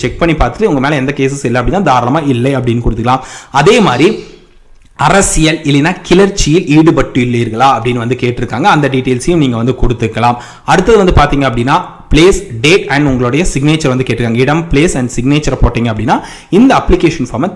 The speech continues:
தெளிவா நம்ம வந்து ஃபில் பண்ணியாச்சு. அடுத்தது இது கூட என்னென்ன ஃபில் பண்ணணும் அப்படிங்கிற ஒரு டீடெயில்ஸ் வந்து கொடுத்திருப்பாங்க. அதாவது கல்விக்கான சான்றிதழ் நகல் எல்லாமே ஜெராக்ஸ் தான் இந்த அப்ளிகேஷன் ஃபார்ம் கூட அட்டாச் பண்ணி நீங்க வந்து சென்ட் பண்ணணும்.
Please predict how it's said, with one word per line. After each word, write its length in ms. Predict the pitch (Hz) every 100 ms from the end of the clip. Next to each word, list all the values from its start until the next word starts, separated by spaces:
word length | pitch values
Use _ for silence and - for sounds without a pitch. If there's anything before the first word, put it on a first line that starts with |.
| -
தெளிவா 260 | 139 131 175
நம்ம 160 | 143 110
வந்து 140 | 120 147
ஃபில் 160 | 127 117
பண்ணியாச்சு. 280 | 110 104 - - - -
அடுத்தது 340 | 220 - 156 208 180
இது 80 | 214 -
கூட 100 | 254 160
என்னென்ன 220 | 233 233 -
ஃபில் 240 | - 277 277
பண்ணணும் 300 | 196 165 165 131
அப்படிங்கிற 300 | 131 139 135
ஒரு 100 | 113 110
டீடெயில்ஸ் 340 | 147 160 131
வந்து 140 | 113 120
கொடுத்திருப்பாங்க. 420 | 117 123 117 113 113
அதாவது 280 | 113 110 220 - - - 143
கல்விக்கான 600 | 170 233 262 202 156 180 -
சான்றிதழ் 440 | 139 139 135 127
நகல் 180 | 113 117 120 139
எல்லாமே 280 | 160 190 233 127
ஜெராக்ஸ் 440 | 123 170 196 -
தான் 100 | 202
இந்த 100 | 165
அப்ளிகேஷன் 420 | - 156 160 165 151
ஃபார்ம் 180 | 139 131
கூட 80 | 131
அட்டாச் 300 | 120 151 - -
பண்ணி 140 | 143
நீங்க 140 | 135 110
வந்து 140 | 127 -
சென்ட் 200 | 123 123
பண்ணணும். 280 | 107 156